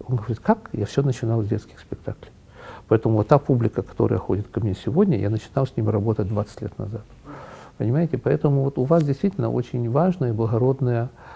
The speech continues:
задача. И, конечно, работать с детской публикой, я понимаю, насколько сложнее, чем со взрослой, потому что, ну, во-первых, старая шутка, э,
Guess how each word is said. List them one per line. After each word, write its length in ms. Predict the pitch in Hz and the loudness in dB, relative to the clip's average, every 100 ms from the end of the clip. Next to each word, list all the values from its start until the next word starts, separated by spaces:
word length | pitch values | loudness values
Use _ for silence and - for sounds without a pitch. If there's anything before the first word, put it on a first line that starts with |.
| - - | -18 -8
задача. 640 | - 127 131 123 98 - - - - - - - - | 0 4 6 6 4 -6 -18 -20 -20 -18 -18 -20 -14
И, 400 | - 123 117 113 110 | -2 2 2 2 0
конечно, 460 | 113 135 131 - | 2 2 0 0
работать 460 | 117 117 135 135 113 | 2 4 2 2 0
с 100 | 113 | 0
детской 400 | 127 180 - 165 | 4 4 4 0
публикой, 560 | - 139 113 101 - 107 | 2 0 0 -2 -2 -4
я 80 | |
понимаю, 460 | 107 104 110 123 139 | -2 -2 0 0 0
насколько 400 | 117 - 117 123 | -2 -2 -4 -4
сложнее, 520 | - 117 110 104 104 | -2 -2 0 0 0
чем 300 | 104 - 117 - | -4 -6 -6 -4
со 60 | 120 | -2
взрослой, 540 | 139 220 262 - 101 | 2 4 4 2 -6
потому 420 | - - 104 107 | -6 -6 -4 -4
что, 260 | 98 - 92 | -4 -4 -4
ну, 300 | 101 139 120 | 0 0 -2
во-первых, 440 | 101 - 104 95 - - - - - - | -2 -2 0 -2 -6 -20 -20 -18 -20 -8
старая 480 | - 120 104 101 98 | 4 4 4 2 -2
шутка, 480 | - 98 - - 151 - - - - - - - - | -2 -4 -2 -6 -6 -10 -20 -16 -16 -16 -16 -18 -10
э, 520 | 95 95 92 90 - | -4 -4 -4 -6 -8